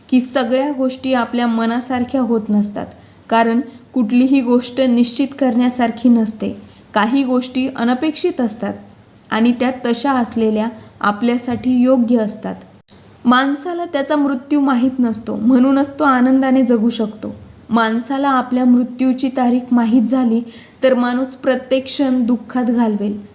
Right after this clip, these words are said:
अगदी त्याचप्रमाणे आयुष्यात काही गोष्टी अनपेक्षितपणे घडतात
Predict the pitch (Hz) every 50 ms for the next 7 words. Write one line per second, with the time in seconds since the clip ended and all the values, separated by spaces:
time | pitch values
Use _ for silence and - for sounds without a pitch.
0 | - - - - - - 214 226 220 220 208 254 254 247 254 - 285 262 254 262
1 | 262 - - - 277 247 240 220 214 208 208 220 214 - - - - - - 233
2 | 233 247 254 247 - - 294 277 285 - - 262 247 233 262 269 254 262 247 233
3 | - - 208 202 190 - - - - - - - 233 240 254 254 254 277 269 277
4 | - - 320 302 - - 277 262 262 254 226 254 262 233 226 220 202 202